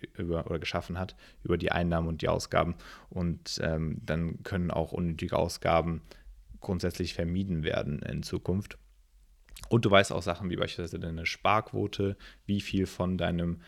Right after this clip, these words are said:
Nettogehalt kannst du dann eben sparen und wie viel kannst du investieren, deine Investitionsquote. Und das ist ein sehr befreiendes Gefühl, ja.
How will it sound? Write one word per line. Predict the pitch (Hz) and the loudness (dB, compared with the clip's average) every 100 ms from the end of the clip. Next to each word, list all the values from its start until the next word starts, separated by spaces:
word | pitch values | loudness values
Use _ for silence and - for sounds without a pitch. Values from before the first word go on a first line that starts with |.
| - | -8
Nettogehalt | 101 95 92 85 87 85 | -4 -2 0 2 0 0
kannst | 92 95 | -6 -2
du | 92 | -2
dann | 82 | -2
eben | 82 87 | -2 -4
sparen | 87 - 87 92 98 | -4 -2 0 2 0
und | 87 | 0
wie | 92 | -2
viel | 92 87 | -4 -4
kannst | - 87 - | -6 -6 -6
du | |
investieren, | 95 85 - - 113 107 | -6 -6 -6 -4 0 2
deine | 95 87 | 0 -2
Investitionsquote. | 85 - - - 107 - - 98 - 98 - - - - | -4 -6 -8 -2 -2 -2 0 2 2 -2 -2 -18 -18 -6
Und | 95 95 92 | 2 2 2
das | 113 | -2
ist | 117 | 0
ein | 110 | 4
sehr | 107 | 4
befreiendes | 113 107 - 104 110 101 | 4 0 2 4 4 0
Gefühl, | - - 123 85 85 | -4 -2 2 2 0
ja. | 95 | -2